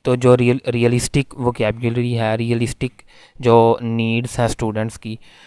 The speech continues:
वो इससे पूरी हो जाती हैं और बेशक वो इन चारों डिसिप्लिन्स में किसी डिसिप्लिन से भी हों। जाहिर है जो चारों डिसिप्लिन हैं, लाइफ साइंसेज, सोशल साइंसेज, फिजिकल साइंसेज, आर्ट्स and ह्यूमैनिटीज, इन, ये तो ब्रॉडर टर्म्स हैं, इनमें वो हमारी वो सारे साइंसेज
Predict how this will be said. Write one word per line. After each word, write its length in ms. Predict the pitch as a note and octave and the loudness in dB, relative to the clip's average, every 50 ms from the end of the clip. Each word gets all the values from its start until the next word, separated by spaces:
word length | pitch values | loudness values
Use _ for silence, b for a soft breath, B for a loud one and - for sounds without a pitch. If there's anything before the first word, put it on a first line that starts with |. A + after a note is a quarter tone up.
| b b b b - | b b b b -10
वो 540 | - A#2 A#2 A#2 A#2+ B2+ B2+ B2 C3+ - - | -10 -2 4 6 8 8 8 6 4 2 0
इससे 260 | C3+ A#2+ - - C3+ B2 | -6 -12 -4 -2 -2 0
पूरी 300 | - A#2+ A#2+ C3 C#3 C#3 | 2 2 2 2 4 2
हो 160 | C#3 C3 A#2+ | 2 2 2
जाती 300 | A#2 A2 - _ - B2 | 0 -2 -4 _ -10 -10
हैं 160 | A#2 A2+ A2+ | -8 -6 -6
और 220 | A#2 - A#2 A#2+ | -4 -2 -2 -2
बेशक 360 | A#2+ A#2 A#2+ A2+ - - B2 A#2+ | -2 -2 -4 -4 -4 -6 -8 -4
वो 180 | B2+ A#2+ A#2 - _ _ _ _ | -4 -6 -6 -6 _ _ _ _
इन 160 | - A#2+ B2 A#2 | -14 -12 -12 -12
चारों 420 | - - A2+ A2 A2+ B2 B2+ B2+ | -8 -6 -4 -4 -2 -2 -4 -4
डिसिप्लिन्स 500 | B2+ B2 - A#2+ A#2 - A2+ A2+ A2 A2+ | -6 -10 -10 -12 -10 -8 -8 -8 -8 -6
में 120 | A#2 A#2 | -8 -10
किसी 360 | A2+ - A#2+ - - C3 A#2+ - - - _ _ - | -8 -10 -14 -12 -12 -14 -14 -14 -16 -20 _ _ -16
डिसिप्लिन 460 | A#2+ A#2+ - - A2 - G#2+ G#2 G#2 | -16 -14 -14 -14 -14 -14 -14 -14 -14
से 140 | - - G#2+ | -14 -14 -14
भी 160 | G#2 G#2+ G#2 | -12 -12 -12
हों। 100 | G2+ G2 b b b b b b b b b b C3+ | -12 -12 b b b b b b b b b b -6
जाहिर 240 | C3 C3 C#3+ D3 C#3+ | -4 -2 0 0 0
है 120 | C#3 C3+ | 0 0
जो 120 | C3 C#3 | -2 -4
चारों 360 | C3 - B2+ A#2 A#2+ B2+ C3 C3 | -4 0 0 0 2 2 0 -2
डिसिप्लिन 460 | C3 - - A#2 - - A2+ A2+ A#2 | -2 -6 -8 -8 -8 -8 -6 -6 -6
हैं, 60 | A2+ | -6
लाइफ 280 | A2+ G#2+ G#2 A2 A2+ - | -4 -4 -4 -4 -6 -8
साइंसेज, 380 | - A#2+ A2+ G#2 - - A2 | -10 -10 -10 -10 -12 -16 -18
सोशल 380 | - - A#2 G#2+ - - A2+ G#2+ | -16 -14 -14 -12 -10 -10 -10 -10
साइंसेज, 540 | - - G#2+ G#2 G2+ - - G#2+ G#2+ - - | -10 -10 -12 -12 -12 -14 -14 -16 -16 -16 -18
फिजिकल 420 | - A#2 A2 A#2 A2 - A#2 A2+ | -18 -16 -14 -14 -10 -8 -8 -10
साइंसेज, 520 | A2 - G#2+ G2 G2+ - - A2 G#2 - | -8 -10 -12 -14 -14 -14 -16 -16 -14 -12
आर्ट्स 280 | - G#2+ G#2 G#2 G#2 - | -8 -6 -6 -6 -6 -8
and 160 | A2 G#2+ A2 | -8 -8 -8
ह्यूमैनिटीज, 580 | A2+ A2 A2 G#2 G2+ G#2 G2+ - A2+ A2 - _ B B B B B B B B - | -8 -8 -10 -10 -10 -12 -10 -10 -12 -12 -12 _ B B B B B B B B -10
इन, 300 | C3 B2+ B2+ B2+ C#3+ - | -8 -6 -6 -6 -8 -8
ये 180 | - B2 B2 B2 | -8 -6 -6 -2
तो 120 | - C#3 | -2 -2
ब्रॉडर 540 | B2+ A#2+ A#2 A2+ A2+ A2+ A#2 B2+ B2+ C3 C#3 | -2 2 4 4 4 4 4 2 2 2 0
टर्म्स 440 | C3 - A2 G#2 G2+ G2+ G#2 - - | -4 -6 -6 -6 -6 -8 -12 -14 -16
हैं, 140 | G2 F#2 F2+ | -18 -18 -16
इनमें 360 | A2 A#2 A#2+ B2 B2+ C3 C3+ | -14 -12 -10 -6 -6 -2 -2
वो 60 | C3 | -2
हमारी 340 | B2 C3 B2+ B2 A2+ A2 A#2 | -2 -2 0 0 0 0 0
वो 100 | A#2 A#2 | -2 -2
सारे 320 | - - A#2 A2+ A#2 B2+ | -2 -2 -4 -4 -2 -4
साइंसेज 520 | B2 - A#2 G#2+ G#2+ G#2 - - A2 A2 | -6 -6 -8 -8 -10 -12 -12 -14 -14 -14